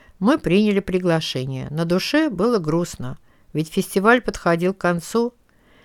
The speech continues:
За ужином в ресторане мы впервые смогли пообщаться с нашими греческими друзьями. Они привели с собой переводчика, который знал и русский, и чешский, и, конечно, греческий язык. Помню до сих пор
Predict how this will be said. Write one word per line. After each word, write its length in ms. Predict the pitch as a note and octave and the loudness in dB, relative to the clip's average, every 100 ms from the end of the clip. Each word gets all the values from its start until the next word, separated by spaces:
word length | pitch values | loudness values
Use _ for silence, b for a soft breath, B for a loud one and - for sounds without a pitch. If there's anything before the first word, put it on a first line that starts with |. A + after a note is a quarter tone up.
| b b b | b b b
За 240 | E3 G3+ | 4 8
ужином 400 | C4+ D4+ B3 G#3 | 8 6 4 2
в 60 | F#3+ | 2
ресторане 720 | F#3+ - F3+ F#3+ B3+ C#4+ F3+ | 0 0 2 4 4 2 0
мы 120 | E3+ | 0
впервые 520 | A3+ - E3+ E3+ B3+ C#4+ | 0 2 2 4 2 2
смогли 420 | F#3+ F3 E3 A#3+ | 2 0 2 0
пообщаться 720 | - F3+ E3 - A#3 C#4 E3+ | 4 2 2 2 2 2 -2
с 80 | - | -2
нашими 440 | E3+ A#3+ - G#3 | 0 0 0 0
греческими 580 | F3+ F3+ A3 - - F#3+ | 2 2 0 -4 -4 -2
друзьями. 760 | F#3 G3+ G3+ G3+ G3 C#3 C3 - B B B | 2 2 2 4 4 2 -4 -12 B B B
Они 280 | - E3+ G#3 | 0 4 4
привели 500 | - D#3 D3+ E3 C4+ | 2 0 0 2 0
с 60 | D4+ | 0
собой 420 | - D#3+ D3+ C#3+ | 0 2 2 -2
переводчика, 880 | - G#3+ C#4 A3 E3+ - - - A#2 b b b | 0 2 2 2 0 -2 -10 -12 -12 b b b
который 440 | - F3+ G3 F3+ E3 | 0 2 4 2 2
знал 300 | E3 D3 C#3 | 0 0 0
и 140 | E3 | 0
русский, 460 | A#3 E4 - - - | 2 2 -2 -10 -8
и 200 | - A3 | -4 -4
чешский, 580 | - C#3+ - - B2+ | -2 -2 -4 -8 -10
и, 140 | C#3 D3 | -8 -6
конечно, 520 | - C#3+ F3 A3+ C4+ | -2 0 -2 -2 -2
греческий 560 | F#3+ E3 D3 - - A#3 | 0 0 -2 -10 -4 -2
язык. 400 | F3 C#3 - - b b b b b | -2 -4 -10 -20 b b b b b
Помню 320 | - C4 A#3+ F#3 | 4 6 6 4
до 160 | F3 | 2
сих 220 | - E3+ | 2 -4
пор 260 | - B3 | 2 0